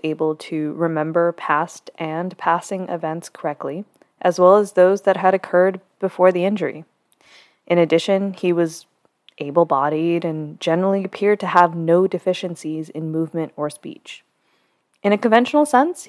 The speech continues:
he appeared to have come out of the accident completely whole. But there were some changes that could not be ignored. His friends and coworkers had previously considered him to be an efficient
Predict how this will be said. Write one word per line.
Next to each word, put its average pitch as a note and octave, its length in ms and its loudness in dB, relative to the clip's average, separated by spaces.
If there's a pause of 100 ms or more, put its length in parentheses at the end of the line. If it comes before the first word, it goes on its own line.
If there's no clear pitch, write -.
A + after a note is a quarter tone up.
he A3+ 120 0
appeared A#3+ 360 4
to D4+ 80 6
have B3+ 180 6
come A3+ 220 0
out G3+ 240 4
of G#3+ 100 -2
the F3 140 0
accident A3 520 -2 (140)
completely G#3+ 580 0
whole. F3+ 400 2 (1160)
But B3+ 300 6 (120)
there A#3 100 6
were A#3 80 6
some A3+ 180 -4
changes G3 400 -4
that E3+ 160 -6
could E3 120 -10
not D3+ 180 -6
be D3+ 100 -10
ignored. - 480 -16 (680)
His F#3 400 2
friends A3 640 2
and E3 200 -4
coworkers A#3 760 4
had - 260 -8
previously A#3+ 540 0
considered F#3+ 460 0
him F3+ 240 -6
to - 140 -10
be E3 320 -4
an E3+ 120 -10
efficient G3 680 -4